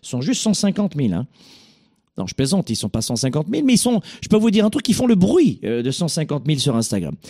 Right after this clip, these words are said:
Donc faites-moi voir un petit peu Facebook si cette émission vous intéresse. Fred, Sandrine, Peria, Anne, Bien-être,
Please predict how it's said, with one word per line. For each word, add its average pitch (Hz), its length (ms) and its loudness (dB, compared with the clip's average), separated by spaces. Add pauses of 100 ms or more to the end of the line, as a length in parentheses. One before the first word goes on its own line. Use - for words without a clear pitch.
(220)
Donc 180 240 -2
faites-moi 247 600 2
voir 196 260 4
un 190 80 2
petit 165 160 0
peu 196 220 4
Facebook 170 500 0
si 170 120 -2
cette - 180 -2
émission 147 300 0
vous 143 180 2
intéresse. 139 580 0
Fred, 165 500 0 (280)
Sandrine, 156 680 0
Peria, 165 840 0
Anne, 190 460 2 (600)
Bien-être, 170 920 -2